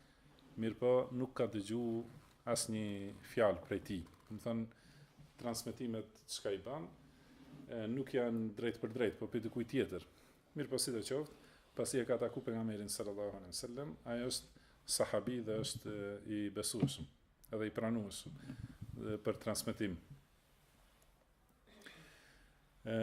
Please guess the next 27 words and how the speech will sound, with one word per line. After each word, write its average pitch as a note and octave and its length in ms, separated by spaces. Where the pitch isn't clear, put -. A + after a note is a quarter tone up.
kjo, D#3+ 220
këto D#3+ 200
janë D3+ 180
kushtet C#3+ 460
për, C3 200
e, - 20
për C3+ 120
t'u B2+ 120
bë B2+ 120
obligim, A#2 400
edhe C3 180
kushti B2 340
tjetër B2+ 360
që A2+ 120
e G#2 60
ka G#2+ 120
përmend A#2+ 420
është - 160
që A#2 140
t'jetë C3 320
i B2 60
vendit. G2 520
Do G#2+ 100
të G#2+ 100
thonë, A#2+ 160
mos A2 160
t'jetë A#2 360